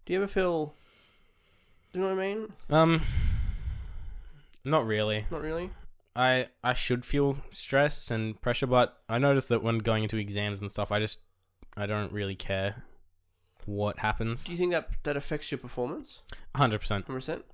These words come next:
Speaker 2: Yeah. If I was stressed about an exam beforehand, I'd actually go and, like, study and stuff, and, like, the nights beforehand, I'd do it.
Speaker 1: Mm.
Speaker 2: But I just, like, it's just, uh, hold on, that's annoying me. It's so close to the edge. God damn it, there's stuff on the back.
Speaker 1: Yeah,
Speaker 2: Right.
Speaker 1: there is,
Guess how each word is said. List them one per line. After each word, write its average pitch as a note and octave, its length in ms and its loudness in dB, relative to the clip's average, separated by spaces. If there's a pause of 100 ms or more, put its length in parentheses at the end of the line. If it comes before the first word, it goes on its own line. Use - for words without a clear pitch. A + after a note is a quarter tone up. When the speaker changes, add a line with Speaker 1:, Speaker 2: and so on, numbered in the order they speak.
(140)
Speaker 2:
Yeah. A2 240 0 (360)
If C3 160 6
I D3+ 100 10
was C#3+ 160 8
stressed - 480 4
about A2+ 220 6
an A2 60 0
exam G#2+ 280 0
beforehand, G#2 360 0
I'd G#2 140 2
actually G#2+ 360 0
go G#2+ 220 4
and, G2+ 320 -2
like, G2 180 -6
study A2 420 0
and G#2+ 120 -2
stuff, G#2 380 -2
and, G#2+ 100 -4
like, F#2+ 160 -6
the G2+ 100 -4
nights G#2 240 -2
beforehand, G2+ 360 -4
I'd G2 140 -6
do G#2 120 -2
it. G2 120 -4 (360)
Speaker 1:
Mm. - 260 -18
Speaker 2:
But G#2+ 180 2
I A#2 120 4
just, - 280 -4
like, F#2+ 360 -4 (300)
it's A2 280 -8
just, A2+ 360 -2
uh, A#2 100 -14
hold F#2+ 180 -14
on, F#2+ 60 -16
that's - 240 -20 (240)
annoying G#2 320 -18
me. A#2 60 -20 (880)
It's - 200 -20
so - 120 -2
close G#2+ 280 -4
to A2+ 80 -16
the G#2+ 80 -12
edge. A2 160 -16
God D#3+ 200 -8
damn B2+ 180 -8
it, - 40 -12
there's A#2 120 -12
stuff D3 180 -12
on B2 60 -12
the A#2 60 -10
back. A2+ 160 -8
Speaker 1:
Yeah, - 60 -8 (140)
Speaker 2:
Right. A2 180 -4
Speaker 1:
there - 180 -18
is, - 100 -16